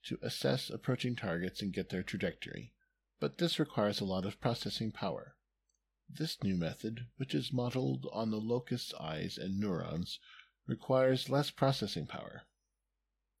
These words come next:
But how to acquire this information? Locusts have in their brains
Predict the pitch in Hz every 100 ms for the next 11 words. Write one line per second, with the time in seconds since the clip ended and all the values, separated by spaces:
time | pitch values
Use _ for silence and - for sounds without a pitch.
0 | _ _ _ - - 131 - 143 175 -
1 | 247 220 - - 107 127 82 82 - 98
2 | - 104 110 117 - - _ _ _ _
3 | _ _ _ _ _ - - - _ 170
4 | 196 208 95 - - 107 113 120 123 -
5 | 90 85 82 -